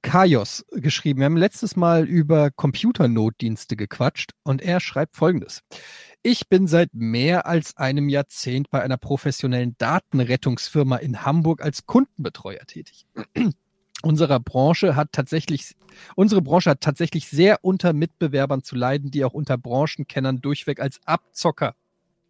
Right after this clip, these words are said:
oder Betrüger verschrien sind. Ich habe die Erfahrung gemacht, dass uns mittlerweile mit größtem Misstrauen begegnet wird, wenn Betroffene zum Beispiel bereits das Pech hatten, an so einen zu geraten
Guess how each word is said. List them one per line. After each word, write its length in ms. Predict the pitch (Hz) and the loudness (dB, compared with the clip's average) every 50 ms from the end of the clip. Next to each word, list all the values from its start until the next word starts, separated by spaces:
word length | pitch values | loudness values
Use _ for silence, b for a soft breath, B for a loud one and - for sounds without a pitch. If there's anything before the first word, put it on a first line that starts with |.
| _ _ 131 | _ _ -8
oder 200 | 139 127 123 113 | -6 -6 -6 -8
Betrüger 440 | 117 - - - 165 175 156 131 | -10 -14 -6 -6 -4 -2 -2 -2
verschrien 520 | - - 117 - - - - 123 117 113 110 | -2 -2 -6 -6 -6 -8 -6 -4 -4 -4 -4
sind. 180 | - 113 110 B B B B B B B B B B | -6 -8 -10 B B B B B B B B B B
Ich 80 | - 165 | 2 2
habe 140 | 175 214 | 2 4
die 80 | 214 190 | 4 2
Erfahrung 380 | 165 - - 175 185 202 202 - | 2 2 4 4 4 4 4 2
gemacht, 300 | 170 160 180 180 - - | 0 0 0 0 0 -2
dass 120 | 147 - | -2 -2
uns 200 | - 156 - - | -2 -8 -8 -6
mittlerweile 440 | 175 - 185 170 156 151 156 156 151 | -6 -2 0 2 4 4 4 4 2
mit 160 | 143 143 - | 0 -4 -6
größtem 560 | - - 151 165 220 247 233 - - 226 196 | -4 2 4 6 6 6 4 -2 -4 -2 0
Misstrauen 520 | 180 170 180 - - - - 151 156 156 143 | 2 0 0 -2 -8 -4 0 0 0 2 0
begegnet 560 | 151 139 - 147 143 139 - 156 139 - - | -2 0 2 2 2 2 2 -2 -2 0 2
wird, 180 | 135 135 127 B B B B B B | 0 0 0 B B B B B B
wenn 140 | - 135 127 | 0 0 2
Betroffene 480 | 131 - - - 160 156 - 151 139 | 0 -2 2 0 0 2 2 -2 -2
zum 160 | - - 143 127 | 0 -2 0 0
Beispiel 300 | 135 135 - - 135 120 | 0 0 0 -2 -2 0
bereits 340 | 131 123 123 131 139 - | 0 0 0 -2 -2 -2
das 180 | - 139 - - | -4 -6 -6 -6
Pech 320 | - - 147 143 - - | -4 -2 -2 -2 -2 -4
hatten, 240 | 143 131 - - 139 | -6 -6 -4 -6 -8
an 180 | - - 135 123 | -4 -4 -6 -2
so 200 | 123 135 135 - | -2 -2 -2 -2
einen 180 | 123 127 123 | -2 -4 -6
zu 160 | 120 - - 127 | -6 -8 -10 -8
geraten 540 | 131 123 117 131 151 165 - - 170 160 | -6 -4 0 2 2 2 0 0 -4 -4